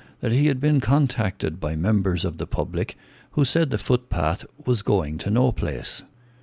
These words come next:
"A footpath to nowhere," Councillor Murphy remarked. Area engineer Pat Harrington stated that the council had received funding through the Town and Village Renewal Scheme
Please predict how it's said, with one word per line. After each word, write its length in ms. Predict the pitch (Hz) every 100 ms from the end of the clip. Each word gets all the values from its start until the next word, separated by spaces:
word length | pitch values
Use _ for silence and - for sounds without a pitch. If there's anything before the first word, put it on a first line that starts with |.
| _ -
"A 100 | 104
footpath 680 | - 175 - 151 143 - -
to 120 | 170
nowhere," 600 | 160 165 101 101 71 53 - _
Councillor 460 | - 82 82 87 80
Murphy 380 | 85 85 - 82
remarked. 580 | 67 78 73 71 - - _ _ _ _ _ - - -
Area 460 | - 107 101 82
engineer 580 | - 98 95 87 90 107
Pat 280 | 101 - 87
Harrington 640 | - 95 101 92 85 67
stated 500 | - - 71 - 98 - - -
that 160 | - 120
the 80 | -
council 440 | 170 175 - 160
had 220 | 127 131
received 500 | 123 110 - 170 151
funding 540 | - 95 98 85 87 92
through 300 | - 123 135
the 120 | 113
Town 400 | - 107 117 113
and 200 | 92 82
Village 400 | 104 104 85 -
Renewal 480 | 80 92 123 127 92
Scheme 480 | - - 67 85